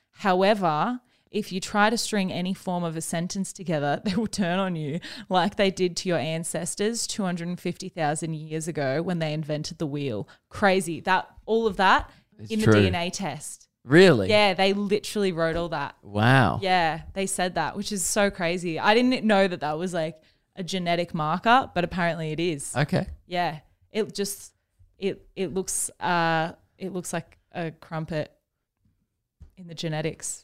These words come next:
Speaker 2: Yeah, okay.
Speaker 1: Yeah, it's like, you know how they have all those weaving things?
Speaker 2: Yeah, yeah.
Speaker 1: Well, smack bang in the middle there, it's just a crumpet.
Speaker 2: <laughs> Yeah, okay.
Speaker 1: <laughs> It's your genetic markers.
Speaker 2: Great.
Speaker 1: Crazy,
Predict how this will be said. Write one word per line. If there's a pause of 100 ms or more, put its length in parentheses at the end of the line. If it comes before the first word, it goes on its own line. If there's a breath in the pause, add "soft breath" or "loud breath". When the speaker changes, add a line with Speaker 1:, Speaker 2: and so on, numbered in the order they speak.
Speaker 2:
Yeah,
okay.
Speaker 1:
Yeah,
it's
like,
you
know
how
they
have
all
those
weaving
things?
Speaker 2:
Yeah,
yeah.
Speaker 1:
Well, (140)
smack
bang
in
the
middle
there,
it's
just
a
crumpet.
Speaker 2:
<laughs>
Yeah,
okay.
Speaker 1:
<laughs>
It's
your
genetic
markers. (100)
Speaker 2:
Great.
Speaker 1:
Crazy,